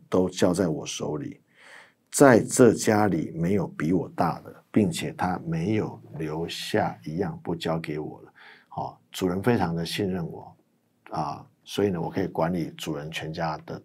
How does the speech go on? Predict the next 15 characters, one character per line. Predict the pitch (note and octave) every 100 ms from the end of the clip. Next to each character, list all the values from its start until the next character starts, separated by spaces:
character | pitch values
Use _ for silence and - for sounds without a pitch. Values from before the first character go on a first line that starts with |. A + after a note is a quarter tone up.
| -
东 | D#3+ D#3
西。 | - - D2+ - - - - -
但 | C#3+
是 | A#2+ B2
呢， | G#2+ F#2
他 | G#2+ A2+
只 | - F2+ D2+
留 | F2 E2
下 | D#2+ - G#2+ -
一 | D#2+
样 | F2+ F2+ E2
不 | - G2
交 | - E2+
给 | E2
我 | E2 - -